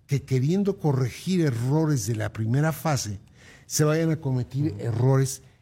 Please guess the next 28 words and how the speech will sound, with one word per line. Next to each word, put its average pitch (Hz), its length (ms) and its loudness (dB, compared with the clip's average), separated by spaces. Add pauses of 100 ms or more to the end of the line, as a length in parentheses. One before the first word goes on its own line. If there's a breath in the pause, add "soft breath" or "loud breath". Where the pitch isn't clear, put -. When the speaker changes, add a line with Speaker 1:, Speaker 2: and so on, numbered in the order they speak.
(140 soft breath)
Speaker 1:
en 127 200 -2
la 123 80 0
segunda. 147 600 -2 (1300 soft breath)
Y 143 240 2
en 135 100 2
ese 147 160 -2
sentido, 165 680 0
sí - 340 -2
me 156 120 2
llama 143 380 2 (280 loud breath)
poderosamente 135 720 0
la 139 80 2
atención 135 500 0
que 117 200 -6 (220)
con 120 220 -2
tal 180 200 2
de 175 100 -2
cumplir 160 580 -2 (420 loud breath)
con 123 180 0
el 110 180 -2 (120)
calendario 117 600 2
electoral 147 640 0
que 120 100 -4
exige, 107 720 -6
con 120 200 -4
la 104 60 -4
ley 127 240 0
electoral 131 460 0